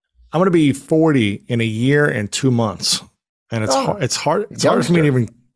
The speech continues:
Speaker 1: it's hard for me to even contemplate that because I just feel like I'm still in my, I don't know, twenties, early twenties still.
Speaker 2: Good,
Speaker 1: Um,
Speaker 2: good. Yeah.
Speaker 1: What,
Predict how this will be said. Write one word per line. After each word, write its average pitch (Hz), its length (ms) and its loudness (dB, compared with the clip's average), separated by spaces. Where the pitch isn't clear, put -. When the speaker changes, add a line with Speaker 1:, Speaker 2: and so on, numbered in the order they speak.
Speaker 1:
it's - 180 -6
hard 170 220 0
for 190 60 2
me 208 60 4
to 190 60 4
even 143 120 2
contemplate 139 800 -2
that 98 380 -6
because 113 640 -2
I 131 80 0
just 135 200 0
feel 160 140 2
like 151 160 2
I'm 131 100 -4
still 147 280 2
in 131 80 2
my, 117 260 0
I 123 140 -4
don't 135 100 0
know, 98 220 -2
twenties, 117 480 -4
early 117 220 0
twenties 113 360 -8
still. - 460 -12
Speaker 2:
Good, 190 200 2
Speaker 1:
Um, 98 300 -6
Speaker 2:
good. - 340 0
Yeah. 120 240 -4
Speaker 1:
What, 135 600 -2